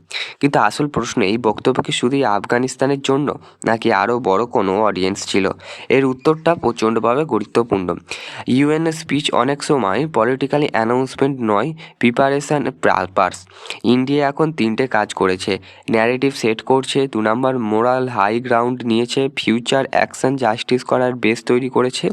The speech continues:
আর আজ কথা আগামীকাল স্ট্র্যাটেজি আর পরশু অ্যাকশন। এটাই হচ্ছে জিওপলিটিক্স। সবাই বুঝে গেছেন আমাদের জিওপলিটিক্স থেকে জেনে।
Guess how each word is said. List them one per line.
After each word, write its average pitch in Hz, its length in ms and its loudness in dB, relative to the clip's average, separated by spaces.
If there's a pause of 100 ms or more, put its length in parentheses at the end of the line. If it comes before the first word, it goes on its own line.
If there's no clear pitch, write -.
(520)
আর 110 220 2 (100)
আজ 120 320 0
কথা 156 380 0
আগামীকাল 120 680 2
স্ট্র্যাটেজি 127 580 0
আর 113 100 0
পরশু 107 440 -2
অ্যাকশন। 98 420 0 (380)
এটাই 131 300 4
হচ্ছে 143 240 -2
জিওপলিটিক্স। 98 840 -2
সবাই 110 320 2
বুঝে 107 280 0
গেছেন 98 280 0
আমাদের 101 320 0
জিওপলিটিক্স 95 720 0
থেকে 123 260 0
জেনে। 90 300 -2